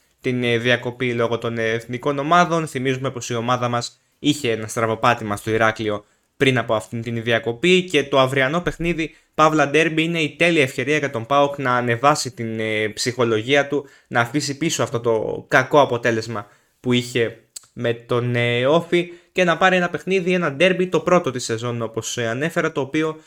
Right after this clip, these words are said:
θα του ανοίξει την, ε, την πόρτα και τον δρόμο, αν θέλετε, για την, ε, συνέχεια, για την δύσκολη συνέχεια που ακολουθεί.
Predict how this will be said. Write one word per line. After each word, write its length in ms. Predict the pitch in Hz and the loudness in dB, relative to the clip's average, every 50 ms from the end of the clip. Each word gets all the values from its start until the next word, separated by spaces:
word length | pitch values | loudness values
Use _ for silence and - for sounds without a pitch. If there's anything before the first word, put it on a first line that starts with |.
| _ _ _ | _ _ _
θα 180 | _ - 165 151 | _ -2 -2 0
του 120 | 151 147 | 0 0
ανοίξει 360 | 135 139 156 165 170 - 165 | 0 0 -2 -2 -2 -4 -4
την, 280 | 139 147 139 135 135 131 | -4 -4 -4 -4 -6 -6
ε, 420 | 127 127 123 123 123 131 127 - - | -6 -6 -8 -8 -8 -10 -10 -6 -4
την 200 | - 135 131 127 | -4 -4 0 2
πόρτα 300 | - 151 160 165 - 170 | 2 2 2 2 0 -2
και 120 | - 190 | 0 0
τον 180 | 180 165 135 131 | 0 0 0 2
δρόμο, 320 | 143 165 160 139 120 110 | 2 2 2 0 0 -2
αν 120 | 107 110 | -4 -4
θέλετε, 280 | 110 - 123 135 135 131 | -4 -4 -2 -2 -2 -2
για 160 | 123 117 113 | -4 -4 -6
την, 260 | 113 - 120 117 120 | -6 -6 -6 -6 -4
ε, 160 | 117 117 113 113 | -4 -4 -4 -4
συνέχεια, 540 | - - - 117 127 131 139 139 - 156 | -4 -4 -4 -4 -2 -4 -4 -2 -2 0
για 120 | 151 139 131 | 0 0 0
την 180 | - 127 120 | -2 -2 0
δύσκολη 340 | 117 143 143 - - 117 107 | 0 0 0 0 -2 -2 -4
συνέχεια 480 | 104 - - 117 107 107 - - 98 - - _ _ _ _ _ _ | -4 -6 -6 -6 -6 -6 -6 -8 -10 -10 -12 _ _ _ _ _ _
που 160 | _ 139 131 | _ 2 2
ακολουθεί. 600 | 123 120 131 120 113 113 - - 160 160 160 160 | 2 4 2 0 0 -2 -2 -4 -6 -6 -6 -10